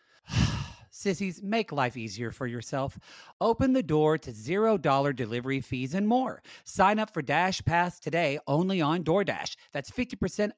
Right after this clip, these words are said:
off up to a ten dollar value when you spend twelve dollars or more after signing up for DashPass with code realitygaze.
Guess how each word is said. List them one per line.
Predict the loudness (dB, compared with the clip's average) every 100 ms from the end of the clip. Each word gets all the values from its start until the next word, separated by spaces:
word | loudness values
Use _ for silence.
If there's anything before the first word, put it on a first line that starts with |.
| 2
off | 4 4 2
up | 0 0
to | -6
a | -6
ten | -2 0
dollar | 2 2 2
value | 4 4 4 0
when | -2 -2 -4
you | -4
spend | -6 -6
twelve | -2 0 0
dollars | 0 -2 -4
or |
more | -2 2 2 0 -10 -4 0
after | 2 0 -6
signing | -2 -2 -2 0
up | -2 -2
for | -6
DashPass | -4 -2 0 -2 -4 -2 0 -2 -6
with | -12 -2
code | 0 2 2 -2 _
realitygaze. | -4 2 2 2 -2 -4 -6 -8 -16